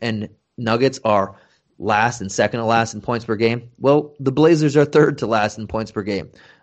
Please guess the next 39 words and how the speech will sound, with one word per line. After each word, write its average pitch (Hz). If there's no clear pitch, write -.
Um, 98
a 113
lot 113
is, 107
a 143
lot 127
of 117
that 120
was 110
from 131
the 113
last 117
game 123
when 107
Steph 113
dropped 110
sixty-two, 135
but 107
they 120
are 120
still 117
third. 117
And 117
the 107
Bulls, 143
they're 123
not 151
too 156
hot 151
either. 143
They're 110
the 131
sixth 135
worst 131
defensive 120
rated 123
team 131
right 101
now. -